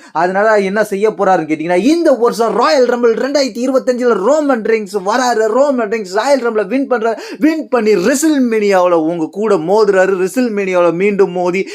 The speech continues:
சாம்பியன் ஆக போறாரு. அதை நீங்க புரிஞ்சிக்கணும் கோடி ரோட்ஸ். உங்களுக்கு ரோமன் ரிங்ஸ் வராரு, வந்து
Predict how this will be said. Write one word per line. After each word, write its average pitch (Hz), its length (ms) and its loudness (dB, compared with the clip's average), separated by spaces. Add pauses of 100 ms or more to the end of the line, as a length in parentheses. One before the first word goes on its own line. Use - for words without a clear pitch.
(160)
சாம்பியன் 254 520 0
ஆக 196 560 0
போறாரு. 160 580 2 (400)
அதை 135 240 -2
நீங்க 135 220 0
புரிஞ்சிக்கணும் 143 760 -2
கோடி 139 280 2
ரோட்ஸ். 135 380 0 (200)
உங்களுக்கு 151 500 0
ரோமன் 160 460 0
ரிங்ஸ் 139 380 -2 (120)
வராரு, 147 600 2
வந்து 147 400 -2